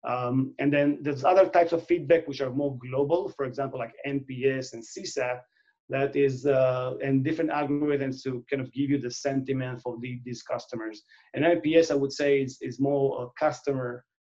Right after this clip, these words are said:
company level satisfaction. Uh, the services, the product, all together, they'll give you a score, and you'll be able to,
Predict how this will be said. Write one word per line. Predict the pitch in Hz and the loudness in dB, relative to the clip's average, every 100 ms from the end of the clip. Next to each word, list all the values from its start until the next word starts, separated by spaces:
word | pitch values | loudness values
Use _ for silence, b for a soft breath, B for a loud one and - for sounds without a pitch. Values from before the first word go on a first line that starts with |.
| - | -6
company | 160 160 151 131 123 123 | -2 -2 -2 -2 -4 -4
level | 127 123 | -4 -4
satisfaction. | 117 123 113 - 113 110 165 220 - _ - | -2 -4 -4 -4 -4 -2 -4 -4 -10 _ -8
Uh, | 120 113 | -4 -4
the | 110 | -4
services, | 110 196 185 165 - 135 120 | 0 6 6 6 4 0 -2
the | 117 | -6
product, | - 180 165 143 - - | 2 6 6 6 0 -2
all | 151 160 | -2 -2
together, | - 127 151 143 123 123 120 b _ | -4 -4 -2 0 -2 -4 -8 b _
they'll | 120 135 | -2 0
give | 131 147 | 2 0
you | 127 | 0
a | 123 | -6
score, | - - 165 147 139 b b - | -4 0 2 2 -2 b b -14
and | 123 | -10
you'll | 123 120 | -8 -2
be | 131 | 0
able | 131 135 | 2 0
to, | 131 | -2